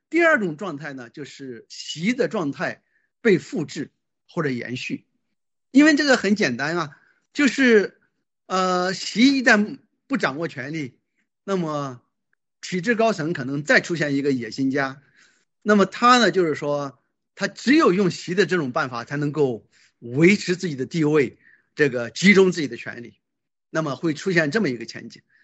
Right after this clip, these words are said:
这个前景是大家都不愿意看到的，但是这种前景呢，也是存在的，呃，也是可能存在的。那么这个的问题呢，我想就是呢，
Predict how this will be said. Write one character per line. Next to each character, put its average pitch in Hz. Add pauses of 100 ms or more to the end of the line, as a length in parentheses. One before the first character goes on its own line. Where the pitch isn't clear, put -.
(200)
这 330
个 302
前 214
景 180
是 180
大 180
家 170
都 190
不 170
愿 185
意 147
看 165
到 143
的， -
但 196
是 190
这 214
种 143
前 143
景 120
呢， 120
也 127
是 165 (200)
存 139
在 214
的， - (500)
呃， 139
也 143
是 -
可 165
能 135
存 143
在 170
的。 - (360)
那 277
么 330
这 392
个 381
的 330
问 262
题 -
呢， 156
我 135
想 123
就 147
是 131
呢， 107